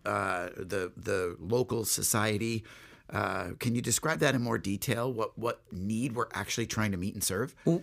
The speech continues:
Speaker 2: one of the interesting things about that is that very question, that we often have trouble putting ourselves in, in another person's shoes in that way, 'cause we see the guys around here, and we don't often, uh, like, recognize what is it actually that they are going through. Yeah, what are the needs that they would have in
Speaker 1: Yeah.
Speaker 2: being here?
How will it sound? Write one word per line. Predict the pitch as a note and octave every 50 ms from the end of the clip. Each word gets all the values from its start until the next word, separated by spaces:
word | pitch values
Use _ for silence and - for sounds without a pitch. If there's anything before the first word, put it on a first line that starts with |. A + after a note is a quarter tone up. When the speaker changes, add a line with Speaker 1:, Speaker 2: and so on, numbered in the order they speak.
| - D#3
Speaker 2:
one | F3+ G3
of | A3
the | B3+ B3+
interesting | B3 - F#3+ E3 - E3 C#3+
things | - - D#3 D#3 D3
about | C#3+ C#3 C#3+ D#3+
that | - C3+ B2 -
is | D#3 D3 D#3 D#3
that | D#3 D3 C#3+
very | D3+ C#3+ C3+
question, | - - D3+ D3 - - C3+
that | C3+ C3+ - - -
we | D#3 D3+ D3+
often | - C#3+ C#3 D3 - - G#3 G3 F3+
have | D3+ D#3 C3+ -
trouble | - - D3+ C#3 C#3 C3+
putting | - - D3 C#3+
ourselves | C#3+ C#3 - C#3+ C#3 C3
in, | C#3+ C#3 C3+ C#3+ C#3 - -
in | - C#3
another | C#3 C3+ C3+ C3+ C3+ C3+ C3
person's | - - C3+ - C3+ B2+ -
shoes | - - C#3 C3+ C3+ C#3
in | C3
that | B2+ B2+ C3
way, | C3+ C#3 C3+
'cause | C3 - C#3 C3+ C3+
we | C#3
see | C3 - - E3
the | D#3 D3+
guys | C#3+ C#3+ C3 C3 C3
around | C#3 C#3 E3 F3 D#3+
here, | - B2 A#2 B2+ - - - - - - - - -
and | D3+ D3+ C#3+ C#3+ -
we | D3+ D#3+
don't | C#3+ F#3 G3 G#3+
often, | A3 G#3 - - E3+ D#3
uh, | - C3+ -
like, | D3 C#3+ C#3 C3+ C#3+
recognize | C3+ C#3+ D3+ - D#3+ D3 C3+ C3 B2+
what | C3+ D3+ F3+
is | A3+ A#3
it | A3 D3+ B2
actually | C#3 D3 - - D3
that | C#3 C3+ -
they | C3+ C3+
are | C#3 C#3 C#3
going | C3+ C3 C#3 D#3+ D#3+
through. | - D3 B2+ B2+ C3 C3+ - - D3+
Yeah, | D3+
what | C3 C3 D3 D3+
are | D#3+ E3+
the | D#3+ D3+
needs | C#3 C3+ C#3+ C3 C#3
that | C#3 C3+
they | C#3 B2
would | B2 -
have | C3 C3 C3 B2+
in | A#2+ A2+
Speaker 1:
Yeah. | G#2+
Speaker 2:
being | B2+ C#3+ F3+ E3+
here? | D3 - A#2+ C#3